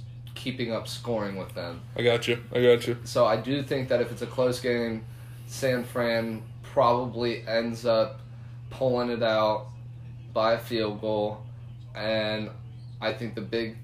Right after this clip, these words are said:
Speaker 1: thing to watch with San Fran's offense and the efficiency of it is,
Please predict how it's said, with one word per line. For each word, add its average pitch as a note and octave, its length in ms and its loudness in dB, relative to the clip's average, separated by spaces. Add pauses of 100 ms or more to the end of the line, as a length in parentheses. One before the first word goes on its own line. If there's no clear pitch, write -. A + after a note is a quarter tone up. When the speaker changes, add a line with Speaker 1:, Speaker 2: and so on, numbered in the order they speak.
(140)
Speaker 1:
thing A2+ 540 -2 (140)
to B2 100 -8
watch A2+ 800 0 (340)
with G#2 200 -4
San A2 340 -2
Fran's A#2 340 0
offense G#2 840 -2
and G2+ 200 -10
the G2+ 80 -4
efficiency A2 720 -6
of G2 220 -6
it G2 200 -6 (380)
is, A2 640 -2